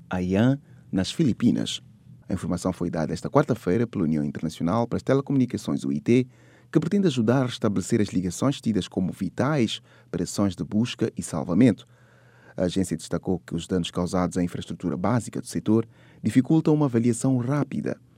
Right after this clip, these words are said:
As autoridades ainda estão por determinar o número de vítimas causadas pela tragédia, que se estima que tenha afetado onze milhões e trezentos mil pessoas. De acordo com a U I T, a reparação da infraestrutura física do setor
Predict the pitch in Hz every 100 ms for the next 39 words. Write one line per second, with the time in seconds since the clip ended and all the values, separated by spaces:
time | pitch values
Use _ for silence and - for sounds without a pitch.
0 | _ _ - - - 85 92 139 - 80
1 | 78 82 - 147 - - - - 76 85
2 | 73 76 73 - 76 120 147 98 - -
3 | 80 76 65 - - - 85 104 110 107
4 | - _ - _ 147 - - 175 170 -
5 | 135 147 143 - 113 120 120 123 120 _
6 | _ _ - 160 175 160 123 107 104 120
7 | 110 104 92 98 90 85 78 - 139 73
8 | - - _ _ - 87 82 92 87 -
9 | 64 71 71 117 117 - _ _ _ -
10 | - 87 - 90 90 - 90 87 98 -
11 | - 147 104 - - - - 127 151